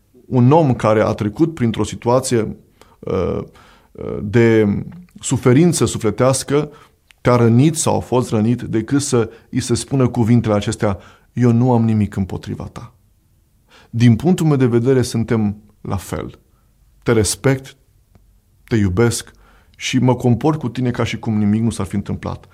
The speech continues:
Acestea nu sunt povești, acestea nu sunt utopii. Sunt realități pe care oamenii care ascultă cuvântul lui Dumnezeu le trăiesc. Fiul risipitor nu și-a pier-, nu și-a primit pedeapsa așa cum s-ar fi așteptat.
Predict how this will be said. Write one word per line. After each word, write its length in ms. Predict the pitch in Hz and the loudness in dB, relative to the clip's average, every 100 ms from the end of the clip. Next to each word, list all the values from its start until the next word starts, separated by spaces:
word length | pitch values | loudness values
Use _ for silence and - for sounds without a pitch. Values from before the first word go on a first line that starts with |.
| _ - | _ -6
Acestea 280 | 170 - | -6 -2
nu 80 | 147 | -4
sunt 220 | 151 135 | 0 -2
povești, 460 | 117 110 95 92 - _ - | 0 -4 -4 -10 -14 _ -8
acestea 300 | - - - | -6 -2 0
nu 60 | 151 | 0
sunt 300 | 147 131 - | 0 -4 -4
utopii. 580 | 139 117 117 - 101 92 _ _ _ | -4 -2 -2 -2 -8 -8 _ _ _
Sunt 400 | - - 139 120 - _ _ _ | -8 0 0 0 -6 _ _ _
realități 600 | 120 120 117 113 151 160 | 2 4 2 2 0 0
pe 100 | 139 | -4
care 180 | 131 123 | 0 0
oamenii 460 | 117 135 135 131 | 2 2 2 0
care 220 | 120 113 107 | 0 0 0
ascultă 460 | - - 185 170 | -4 -4 -2 -2
cuvântul 420 | - 127 127 123 | -2 -2 -2 0
lui 100 | 123 | -2
Dumnezeu 680 | 110 107 104 98 95 95 - _ _ _ _ | 0 0 0 -2 -4 -6 -12 _ _ _ _
le 400 | 98 98 98 - _ _ | -4 -4 -4 -10 _ _
trăiesc. 560 | 104 98 92 - _ _ _ _ _ _ _ - _ _ _ _ | -6 -4 -6 -12 _ _ _ _ _ _ _ -20 _ _ _ _
Fiul 520 | - 175 175 156 - | -4 4 6 6 2
risipitor 560 | 139 131 131 117 135 131 | -2 -2 -4 0 0 0
nu 100 | 127 | -2
și-a 140 | 120 | -2
pier-, 220 | - 104 95 | -2 -4 -2
nu 100 | 120 | -4
și-a 160 | - 107 | -2 0
primit 260 | 117 104 | 0 0
pedeapsa 460 | 104 104 95 - 98 | 0 0 -2 -4 -8
așa 200 | 92 107 | -4 -4
cum 220 | - 104 | -2 -4
s-ar 220 | 87 104 | -2 -4
fi 120 | 101 | -2
așteptat. 580 | 101 - 98 - 90 - | -6 -6 -10 -4 -6 -6